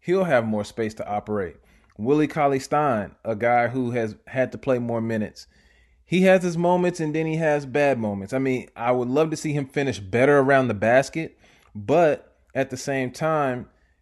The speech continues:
do we really expect him to play a ton of minutes once we have everybody at full strength? Probably not. So whatever you get from him is gonna be a plus, especially on the defensive side of the ball where he's, he's better off anyway.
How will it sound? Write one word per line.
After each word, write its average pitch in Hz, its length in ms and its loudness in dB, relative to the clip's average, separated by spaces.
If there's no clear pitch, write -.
do 135 160 2
we 127 100 2
really 143 300 2
expect 135 360 -2
him 139 100 -4
to 123 60 -4
play 117 200 -2
a 104 100 0
ton 135 380 -4
of 139 80 0
minutes 139 340 -4
once 120 220 -6
we 131 100 -2
have 120 300 -2
everybody 120 640 0
at 101 100 -4
full 120 280 -2
strength? 131 440 -4
Probably 160 440 4
not. 113 440 -4
So 131 300 2
whatever 127 380 2
you 147 160 -4
get 135 220 -2
from 127 160 -6
him 131 240 -4
is 113 140 -6
gonna 117 180 -8
be 110 160 -4
a 104 60 -4
plus, 131 340 -2
especially 127 460 -4
on 113 60 -4
the 110 60 -4
defensive 113 460 -8
side 117 200 0
of 110 60 -2
the 110 60 -2
ball 113 320 2
where 110 140 -2
he's, 117 320 -6
he's 113 260 -8
better 110 640 -4
off 110 300 -2
anyway. 127 640 -2